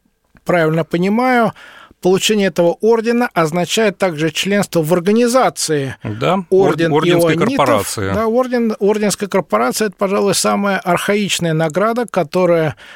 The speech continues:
Speaker 1: в Российской империи сообщает о том, что орденоносец представляет собой также члена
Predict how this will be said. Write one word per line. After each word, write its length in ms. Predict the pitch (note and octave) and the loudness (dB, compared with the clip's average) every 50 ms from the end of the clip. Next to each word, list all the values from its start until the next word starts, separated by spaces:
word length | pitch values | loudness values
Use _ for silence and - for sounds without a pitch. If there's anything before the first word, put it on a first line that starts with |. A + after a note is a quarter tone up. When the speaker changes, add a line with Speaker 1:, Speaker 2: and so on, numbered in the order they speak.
| - _ | -18 _
Speaker 1:
в 100 | - D3+ E3 | -2 0 2
Российской 480 | F3+ F3+ - - F#3+ E3+ - - - | 2 2 0 -2 -4 -4 -4 -2 -2
империи 400 | E3 D#3+ D#3 - G3+ G3+ G#3 G#3 | -2 -2 -2 -2 -2 0 0 0
сообщает 680 | - - - F3 D#3+ D3 - - F3+ F#3+ G3 F#3+ F3+ | -2 0 0 0 -2 -2 -2 -2 -2 -2 -2 -2 -2
о 80 | E3 D3+ | -4 -4
том, 240 | - - D#3 D3+ D3 | -2 -2 -2 -2 -2
что 360 | - - - D#3+ D3+ C#3+ - - - - - - - | -4 -2 -2 -2 -2 -2 -2 -6 -16 -20 -20 -20 -6
орденоносец 960 | - E3 E3 D#3+ D#3 D#3+ E3 D#3+ D#3+ D#3+ E3+ G#3 A#3+ - - B3+ A#3+ - - - | -2 0 0 2 2 0 2 2 0 0 0 0 0 0 -2 -4 -4 -4 -6 -8
представляет 800 | - _ E3+ F3 - - - F3+ E3 D#3+ D#3+ F3+ F#3+ G3+ G3 - | -6 _ -4 -4 -2 -2 0 0 0 2 2 2 0 0 -2 -2
собой 340 | - - F3 D#3 E3 F3+ F#3 | -2 -2 -2 0 0 -2 -2
также 380 | F3+ F#3 F3 E3 D3+ D#3 E3 | 0 -2 -2 -2 0 -2 -2
члена 560 | D3+ - - F3+ F3+ F#3+ G3 G3 F#3+ F3+ D3+ | 0 -2 -2 0 0 0 0 0 0 0 -2